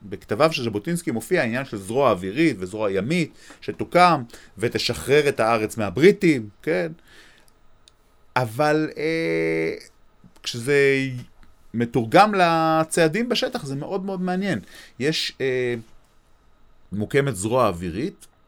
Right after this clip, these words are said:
שנולדת בעצם כתוצאה מהצעה שהם קיבלו. הם הגיבו די יפה ודי בתגובה די מהירה להצעה שהם מקבלים.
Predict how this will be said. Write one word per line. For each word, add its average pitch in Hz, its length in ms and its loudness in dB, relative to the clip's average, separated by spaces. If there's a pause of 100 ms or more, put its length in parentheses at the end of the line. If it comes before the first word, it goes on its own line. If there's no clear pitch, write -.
(120)
שנולדת 123 1700 -4
בעצם 180 640 -2
כתוצאה 135 520 -4
מהצעה 156 640 -2
שהם 127 240 -2
קיבלו. 110 340 -4 (640)
הם 104 140 -6
הגיבו 147 560 -2 (180)
די 131 80 6
יפה 147 300 0 (420)
ודי 101 380 -4
בתגובה 104 480 -4 (200)
די 123 220 -2
מהירה 139 360 -2 (300)
להצעה 110 420 -2
שהם 107 240 -6
מקבלים. 95 440 -6